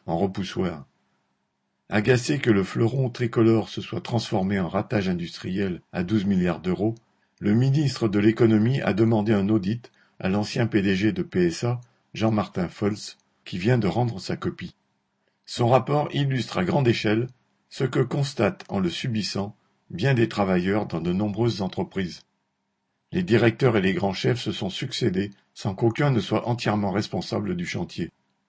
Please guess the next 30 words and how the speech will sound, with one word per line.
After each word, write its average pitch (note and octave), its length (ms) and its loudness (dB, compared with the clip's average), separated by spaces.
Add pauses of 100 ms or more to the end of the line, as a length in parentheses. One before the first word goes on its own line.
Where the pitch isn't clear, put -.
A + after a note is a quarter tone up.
(260)
Une F#2+ 200 2
multitude A#2 560 0
d'entreprises A2 540 0
sous-traitantes G2+ 640 -4
sont F#2+ 220 -6
intervenues, F#2+ 640 0 (320)
chacune A#2+ 680 -2 (140)
cherchant A#2+ 420 0
à G#2+ 120 4
réduire A#2 380 0
les G2 180 -2
coûts B2 240 -4 (340)
en A2 160 0
économisant A#2 640 2
sur A2+ 180 -2
le F#2 100 0
matériel F#2+ 680 -2 (240)
et A#2 80 0
en A2 140 4
exploitant A#2 500 0
des E3+ 140 0
travailleurs F#2+ 460 -2
précaires, G2 540 -4 (320)
intérimaires A2+ 720 0
ou G2 120 -4
détachés G2+ 580 0 (180)
venus G2+ 380 -2
de F2+ 100 -4
divers G2 340 -2
pays. F2 320 -4